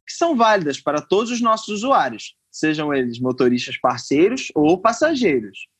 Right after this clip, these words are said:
Caso algum passageiro se comporte de forma indevida, reporte pelo aplicativo. Essa é uma das formas que temos de garantir a qualidade do nosso serviço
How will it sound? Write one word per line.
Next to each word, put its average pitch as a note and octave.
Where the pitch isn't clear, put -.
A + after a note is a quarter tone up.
Caso E4+
algum D#4
passageiro F#3+
se -
comporte E3
de C#3+
forma C#3+
indevida, B2+
reporte D#4
pelo A#3
aplicativo. F#3
Essa F3
é C#3
uma F3+
das E3
formas F#3+
que E3+
temos E3+
de D3+
garantir D#3+
a G3+
qualidade C3+
do C3
nosso B2
serviço D3+